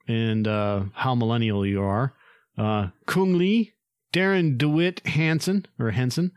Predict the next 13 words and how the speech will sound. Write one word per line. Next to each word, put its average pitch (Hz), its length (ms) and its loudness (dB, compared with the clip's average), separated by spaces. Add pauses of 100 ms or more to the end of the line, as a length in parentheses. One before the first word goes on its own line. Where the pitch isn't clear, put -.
(360)
Luke 175 340 0
Goss, 120 400 0
Marion 151 400 2
Zapico, 160 720 0
Lateef 143 400 0
Crowder, 151 580 0
Candace 185 600 0
Hillebrand, 165 680 2 (460)
Anton 147 580 0
Kasabov, 139 840 0 (280)
and 113 220 0
Roger 131 320 0 (100)
Huerta. - 400 -6